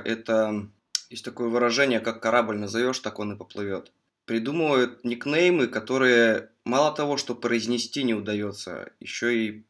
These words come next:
прочитать как бы тяжело. Я считаю, никнейм должен быть максимально простым,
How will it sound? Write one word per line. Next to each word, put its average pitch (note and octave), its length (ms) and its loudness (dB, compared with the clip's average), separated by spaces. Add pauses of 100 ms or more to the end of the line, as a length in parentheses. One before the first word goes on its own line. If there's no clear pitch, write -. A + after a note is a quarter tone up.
прочитать G#2+ 560 -4
как F#2+ 160 -12
бы F#2+ 100 -12
тяжело. F#2 540 -10 (220)
Я C3+ 180 0
считаю, C#3+ 580 8 (140)
никнейм C3 500 2
должен A2 240 0
быть G#2+ 140 -4
максимально A2 500 0
простым, D#3+ 600 -6